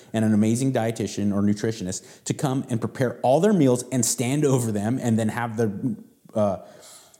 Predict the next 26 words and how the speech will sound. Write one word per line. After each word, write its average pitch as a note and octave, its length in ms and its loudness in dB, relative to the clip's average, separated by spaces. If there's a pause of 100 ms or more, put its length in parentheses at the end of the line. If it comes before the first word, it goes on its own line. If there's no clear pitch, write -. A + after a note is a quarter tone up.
personal D3 280 2
trainer C3 300 2
just A2+ 340 -4
put D3+ 140 2
them B2+ 120 0
through B2 140 0
these G#2 140 2
grueling C3 400 6
workouts A#2 360 0
where G#2 120 2
they're G2+ 100 2
measuring B2+ 440 2
them B2 160 0
and G2+ 140 -2
weighing A2+ 220 0
them G2+ 180 0
all A#2+ 160 0
the E3 120 -2
time. F#2 360 -8 (360)
And F3 180 2
they're G3+ 100 6
not A3 240 2
really G3+ 220 4
allowed E3 540 -2
the C3 80 0
luxury, C3+ 720 -6